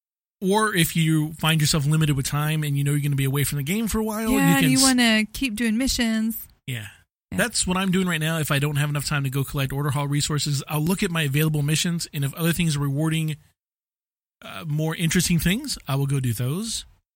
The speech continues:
Speaker 1: and I will buy my order hall resources, uh, w-, you know, through her. Now, they normally come in a stack of, what,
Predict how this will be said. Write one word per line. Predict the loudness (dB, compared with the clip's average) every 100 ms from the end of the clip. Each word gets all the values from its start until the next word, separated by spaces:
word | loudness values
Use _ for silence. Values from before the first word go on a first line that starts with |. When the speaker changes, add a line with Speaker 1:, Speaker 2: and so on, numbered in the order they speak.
| -10
Speaker 1:
and | -6
I |
will | -4 -2
buy | -2 -2
my | -2 -2
order | -2 -2 0
hall | 0
resources, | 0 0 -2 -4 -4 -4 -6 -10 _ _
uh, | -6
w-, | -4 -6 -10 -14 -8
you | -4 -4
know, | -2
through | 0
her. | 0 0 -4 _ _ _ _ _ -2
Now, | 0 0
they |
normally | 0 -2 -2
come | -2 -2
in |
a | -2
stack | -2 -2 -4 -8 _ _ _ _ _ -8
of, | -6
what, | -4 -6